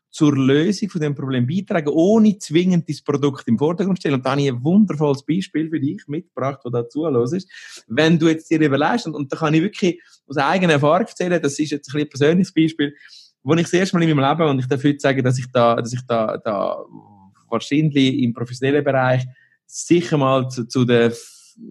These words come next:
starken Seite von der anbietenden Webinar-, äh, Anbieter zählen. Ich habe hunderte von, von Webinaren selber gegeben im B two B-Bereich. Und,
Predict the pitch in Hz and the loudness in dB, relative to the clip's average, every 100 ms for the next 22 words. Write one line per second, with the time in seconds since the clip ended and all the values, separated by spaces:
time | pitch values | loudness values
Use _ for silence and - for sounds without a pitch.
0 | 127 127 - 139 156 185 - 135 160 180 | -16 -16 -8 -2 0 0 0 0 2 0
1 | - 143 139 120 156 160 165 160 143 139 | -2 -2 0 0 0 0 -2 -2 0 2
2 | 135 127 131 120 120 165 208 226 - - | 2 4 4 4 2 0 0 -4 -10 -12
3 | 170 - - 147 135 170 180 180 170 151 | -12 -8 -4 -2 0 -2 0 0 -2 -8
4 | - 180 196 190 160 135 156 196 196 170 | -2 0 2 0 0 2 4 4 2 -2
5 | 151 143 127 147 135 135 135 131 127 127 | 0 0 0 2 2 2 0 -2 -2 0
6 | 123 170 190 165 156 156 143 139 147 139 | 0 0 -2 0 0 -2 -4 -6 -4 -2
7 | 120 123 - _ - - - 180 247 | -4 -4 -8 _ -20 -18 2 4 4